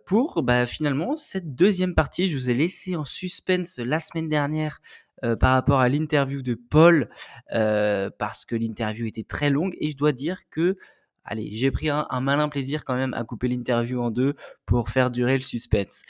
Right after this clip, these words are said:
Et justement, pour revenir sur cette interview de la semaine dernière, euh, vous avez été super nombreux à venir me mettre des petits messages sur Instagram pour me dire : «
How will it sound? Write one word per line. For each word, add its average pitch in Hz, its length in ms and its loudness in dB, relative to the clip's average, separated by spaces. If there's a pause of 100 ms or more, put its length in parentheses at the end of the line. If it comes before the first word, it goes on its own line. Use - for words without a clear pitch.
(320)
Et 123 80 0
justement, 143 480 4
pour 139 200 0
revenir 170 380 2
sur 143 220 -6
cette 135 240 -2
interview 151 480 0
de 123 80 0
la 127 160 2
semaine 156 380 -2
dernière, 113 580 0 (420)
euh, 107 120 2
vous 120 180 0
avez 127 140 4
été 127 140 -4
super 156 600 2
nombreux 127 480 0
à - 140 -2
venir 120 340 -4
me 113 140 -2
mettre 120 180 -2
des 113 120 -6
petits - 220 -12
messages 113 380 -4
sur 110 240 -6
Instagram 120 640 0
pour 117 140 0
me 113 120 -2
dire : « 123 280 -4